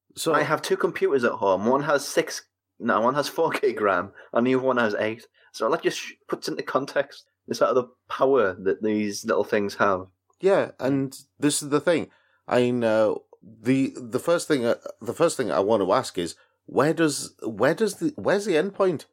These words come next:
Speaker 1: Where do we see this ending?
Speaker 2: I don't think it's going to go in this path forever.
Speaker 1: Hmm.
Speaker 2: I mean, Andy's,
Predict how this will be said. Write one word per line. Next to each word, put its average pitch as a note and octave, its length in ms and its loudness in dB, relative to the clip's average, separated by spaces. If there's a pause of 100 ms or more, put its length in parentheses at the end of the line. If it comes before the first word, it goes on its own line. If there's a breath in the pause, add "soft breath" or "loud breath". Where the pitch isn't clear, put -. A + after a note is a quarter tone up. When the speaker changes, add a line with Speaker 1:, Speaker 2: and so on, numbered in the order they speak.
(160)
Speaker 1:
Where B2+ 200 0
do G3+ 80 -2
we F#3+ 100 -4
see D3+ 200 -2
this C3 200 -2
ending? C#3 420 -2 (420)
Speaker 2:
I C#3+ 120 0
don't F3 200 0
think F#3+ 240 -2 (360)
it's - 140 -2
going D3+ 260 0
to A#2+ 80 -2
go B2 400 0
in B2+ 140 -2
this A#2 160 0
path - 280 -2
forever. G2+ 520 0 (400)
Speaker 1:
Hmm. C#3 120 -4
Speaker 2:
I - 40 0
mean, B2+ 120 0
Andy's, C3+ 520 0